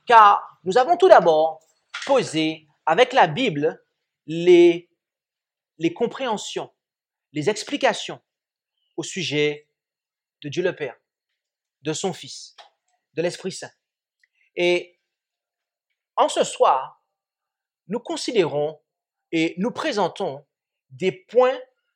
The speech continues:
historiques, nous présentons des, des faits historiques de manière à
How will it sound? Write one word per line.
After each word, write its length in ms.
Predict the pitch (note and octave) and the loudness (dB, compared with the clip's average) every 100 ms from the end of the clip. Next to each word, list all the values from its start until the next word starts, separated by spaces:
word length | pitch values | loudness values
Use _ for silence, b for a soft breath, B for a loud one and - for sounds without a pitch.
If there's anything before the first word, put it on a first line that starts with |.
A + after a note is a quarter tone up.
| _ _ _ | _ _ _
historiques, 720 | B3+ - - F3+ C#3+ _ _ _ _ F#3 | -10 -8 -6 -6 -6 _ _ _ _ -12
nous 80 | |
présentons 540 | G3+ D#4 C#4 G#3 G#3 G3+ | -8 -4 -2 0 -2 -4
des, 320 | D3 F#3 F3+ D3+ | -4 0 0 -2
des 160 | F3 | -10
faits 380 | F#3 - C4 E3 - - | -8 -2 0 0 -8 -14
historiques 580 | A#3 - A3+ C#3+ B2+ _ _ - | -12 -8 -6 -8 -10 _ _ -10
de 100 | G3 | -4
manière 400 | D#4 G3+ F3 - | -4 -2 -4 -2
à 220 | E3 D#3+ | -2 -2